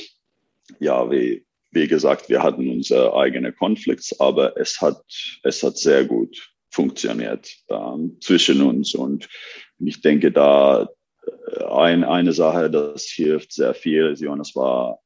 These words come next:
schon für lange Zeit ein Head Coach und er weiß, wie das, wie es geht, wie viel, äh, Druck oder Stress diese Position bringt mit. Und er,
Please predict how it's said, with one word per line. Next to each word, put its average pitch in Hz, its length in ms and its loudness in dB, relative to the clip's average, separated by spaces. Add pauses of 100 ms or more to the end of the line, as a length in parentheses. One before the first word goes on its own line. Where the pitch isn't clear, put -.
(220)
schon 73 280 -6
für - 120 -6
lange 65 320 -2
Zeit 62 400 0
ein 58 240 -4
Head - 260 -4
Coach - 440 -2 (200)
und 69 140 -2
er 64 220 0
weiß, 69 560 0 (260)
wie 73 220 -2
das, - 440 -4 (720)
wie 90 200 4
es 82 220 0
geht, 82 380 2
wie 78 140 -4
viel, 73 600 0 (100)
äh, 58 400 -2 (160)
Druck 82 300 0
oder 69 220 4
Stress - 800 -2
diese 76 240 -2
Position 73 720 -4
bringt 82 320 -2
mit. - 400 -2 (140)
Und 78 180 0
er, 76 420 4